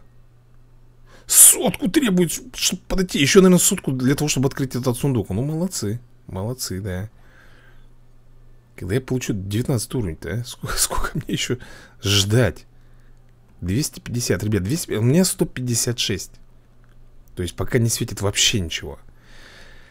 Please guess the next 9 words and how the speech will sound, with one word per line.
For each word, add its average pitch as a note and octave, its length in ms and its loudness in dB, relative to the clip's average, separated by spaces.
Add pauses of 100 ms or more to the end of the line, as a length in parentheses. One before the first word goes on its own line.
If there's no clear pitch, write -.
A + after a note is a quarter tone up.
(920)
Вообще C3+ 680 4
ничего C3+ 240 4
не C#3 60 2
светит. G#2 240 0
Ну B2 80 4
что, F3+ 240 8
друзья, A2+ 500 4
по-моему, G3+ 460 4
всё. G#3 420 4